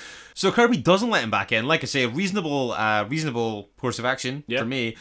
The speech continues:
Speaker 1: However, Ghostface comes back, uh, knocks him out, and we get a little bit of a callback to the first film, 'cause it's horror trivia time.
Speaker 2: Horror trivia time, and, uh, yeah, it's Charlie's trussed up much like Steve at the, in the opening of Scream.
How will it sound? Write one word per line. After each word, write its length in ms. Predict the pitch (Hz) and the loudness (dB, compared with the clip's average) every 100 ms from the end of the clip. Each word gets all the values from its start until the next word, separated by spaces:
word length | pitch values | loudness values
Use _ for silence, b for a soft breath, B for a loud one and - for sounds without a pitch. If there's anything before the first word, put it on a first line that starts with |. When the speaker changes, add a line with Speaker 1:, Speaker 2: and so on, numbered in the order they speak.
| B B B | B B B
Speaker 1:
However, 420 | 139 202 208 185 | 2 4 6 4
Ghostface 420 | 143 180 - 165 | 4 2 2 0
comes 200 | - 143 | 0 0
back, 280 | 120 139 - - - | 4 2 2 -8 -6
uh, 420 | 117 117 117 113 | -4 -2 -2 -2
knocks 280 | 135 143 143 | -2 0 0
him 60 | 143 | -2
out, 180 | 151 143 | -2 -2
and 80 | 165 | -2
we 80 | |
get 200 | 170 277 | 0 0
a 40 | 208 | 2
little 220 | 233 131 | 2 2
bit 120 | 123 | 0
of 60 | 101 | -2
a 60 | 107 | -4
callback 340 | 120 110 101 | -2 -2 -4
to 60 | 113 | -6
the 60 | |
first 240 | 110 135 - | -4 -4 -2
film, 360 | 135 127 120 - _ | -4 -4 -6 -12 _
'cause 160 | - 101 | -8 -8
it's 100 | 113 | -8
horror 280 | - 117 151 | -6 -4 -2
trivia 340 | 151 165 156 | -2 0 0
time. 300 | 143 120 104 92 | 0 -2 -2 -2
Speaker 2:
Horror 180 | 135 | -4
trivia 300 | 135 139 151 | -4 -4 -2
time, 340 | 147 156 156 160 | -2 0 0 -2
and, 200 | 139 139 | -2 -2
uh, 220 | 135 135 131 | -2 -2 0
yeah, 280 | 151 160 117 | 0 -2 -2
it's 360 | 139 120 - | -4 -4 -6
Charlie's 460 | - 135 131 131 - | -6 -4 -2 -4 -6
trussed 400 | - - 131 - | -8 -8 -6 -4
up 140 | 139 123 | -4 -6
much 260 | 131 - | -8 -8
like 140 | 135 127 | -8 -8
Steve 580 | - 143 165 165 - _ - | -6 -6 -6 -10 -16 _ -12
at 140 | 135 | -10
the, 140 | 131 127 | -8 -6
in 100 | 131 | -4
the 80 | |
opening 400 | 127 147 156 160 | -4 -4 -4 -6
of 60 | 135 | -4
Scream. 360 | - 147 170 | -6 -6 -8